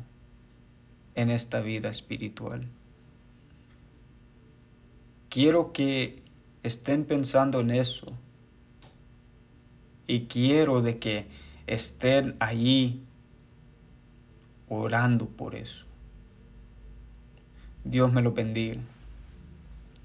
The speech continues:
Vamos a estar orando para ser despedidos de acá.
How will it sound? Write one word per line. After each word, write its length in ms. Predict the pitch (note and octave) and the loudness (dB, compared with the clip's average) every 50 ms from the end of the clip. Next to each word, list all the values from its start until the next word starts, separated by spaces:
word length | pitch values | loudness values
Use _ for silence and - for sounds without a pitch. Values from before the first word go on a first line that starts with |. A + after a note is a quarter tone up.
| - - - - - - - - | -18 -18 -18 -18 -18 -20 -10 -4
Vamos 260 | - A#2 B2 B2+ A#2+ | 0 2 4 4 4
a 40 | A#2+ | 2
estar 280 | A#2 A#2 - B2+ A#2+ A#2+ | 2 0 0 0 0 0
orando 480 | A#2 A#2 A2+ A#2 A#2+ A#2+ A#2 A2+ A2+ A#2 - - - | 0 2 2 4 4 4 2 0 -2 -6 -12 -12 -12
para 400 | - - - - - - - - - | -10 -8 -6 -6 -6 -8 -8 -12 -14
ser 300 | - - - A#2+ A#2 A2+ | -6 -2 0 0 0 0
despedidos 640 | A#2 G#2 - - A2+ G#2+ G#2+ G#2 G2+ - A#2+ A2 | -2 -8 -8 -6 -4 -4 -4 -4 -6 -8 -10 -10
de 80 | - - | -10 -12
acá. 260 | - - - - - | -12 -12 -14 -16 -16